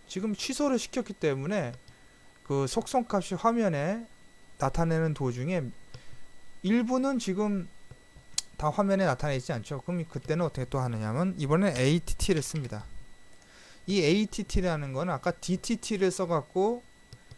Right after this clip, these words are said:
그 필드 이십팔 번을 기억을 해놨기 때문에 그 기억해놓은 걸 그대로 불러오는 기능이에요.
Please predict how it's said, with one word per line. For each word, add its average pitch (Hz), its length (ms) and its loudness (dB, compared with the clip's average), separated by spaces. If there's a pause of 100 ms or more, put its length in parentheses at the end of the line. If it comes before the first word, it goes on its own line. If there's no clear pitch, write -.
(160)
그 131 180 -2
필드 233 420 2
이십팔 185 480 2
번을 175 580 0 (640)
기억을 202 420 6
해놨기 135 280 0
때문에 135 200 -8
그 - 160 -8
기억해놓은 214 560 2
걸 196 180 0
그대로 151 300 2
불러오는 135 500 -4
기능이에요. 95 640 -8